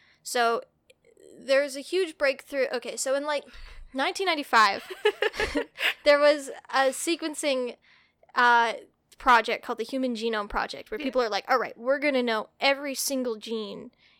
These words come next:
Speaker 1: in the human, in the
Speaker 2: <clears throat>
Speaker 1: human genome. We're gonna know every single nucleotide." And they were like, "All right, it's gonna take us fifteen years," because the sequencing, um, methods at that time were super crappy.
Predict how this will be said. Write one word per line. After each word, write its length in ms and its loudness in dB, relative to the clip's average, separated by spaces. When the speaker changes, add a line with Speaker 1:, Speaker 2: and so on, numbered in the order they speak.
Speaker 1:
in 540 -6
the 140 -6
human, 640 -4
in 200 -2
the 80 2
Speaker 2:
<clears throat> 80 -4
Speaker 1:
human 200 -4
genome. 360 -12
We're 140 0
gonna 180 2
know 260 4
every 340 0
single 360 -6
nucleotide." 800 -2
And 120 -4
they 60 0
were 60 0
like, 160 0
"All 80 6
right, 220 -2
it's 100 -20
gonna 180 -2
take 200 0
us 100 -4
fifteen 320 -6
years," 280 -12
because 300 -14
the 120 -16
sequencing, 760 -10
um, 400 -6
methods 440 -8
at 100 -16
that 140 -10
time 320 -8
were 140 -12
super 880 -10
crappy. 520 -8